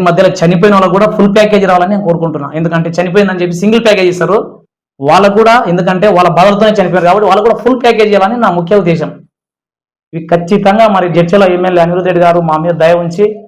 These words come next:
ఆయన న్యాయం చేస్తారని నేను అనుకుంటున్నా. సరే, లక్ష్మారెడ్డి సార్ ఏదో చెప్పిండు, ఆయన సాధ్యమైనంత ఆయన చేసిండు. నెక్స్ట్ ఇప్పుడు ఆయన లేడు కాబట్టి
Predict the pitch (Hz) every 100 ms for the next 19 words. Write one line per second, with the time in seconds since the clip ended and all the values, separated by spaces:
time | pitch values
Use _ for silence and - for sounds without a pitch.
0 | _ _ _ 139 156 151 170 202 196 190
1 | 180 170 170 175 175 185 - - _ _
2 | 165 190 - - 165 165 190 190 170 180
3 | 175 180 180 175 180 180 175 170 170 170
4 | 170 180 170 165 170 170 170 165 160 190
5 | - - _ _ 160 165 170 220 196 180
6 | 175 170 214 214 190 190 190